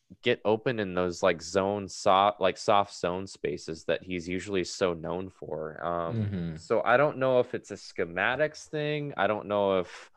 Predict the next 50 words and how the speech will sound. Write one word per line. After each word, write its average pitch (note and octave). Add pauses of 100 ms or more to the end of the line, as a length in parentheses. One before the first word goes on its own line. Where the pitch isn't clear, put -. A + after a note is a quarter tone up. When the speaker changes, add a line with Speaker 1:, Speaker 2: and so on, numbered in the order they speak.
(460)
Speaker 1:
Shoddy's G#2
just -
not G2+
calling G2
his D#2+
number G2
as A#2+
much A#2+
as, A#2+
like, G#2+
he A#2
has A#2+
in B2
the A#2
past, A#2+
and F#2+
they're E2+
trying F#2+
to, F#2
like, E2+ (580)
maybe F#2
force F#2+
a F#2
play G2
to F2
D F2+
K F#2+
that F2+
ends F2
up F#2
not F2
being F2
there F#2
'cause -
they're E2
double E2
covering F#2
him, F#2+
and E2
then C3 (640)
Lockett's, F2
like, F2
the E2+
second E2
or E2
third E2+
read, E2
and E2
it D#2 (520)
ends, E2+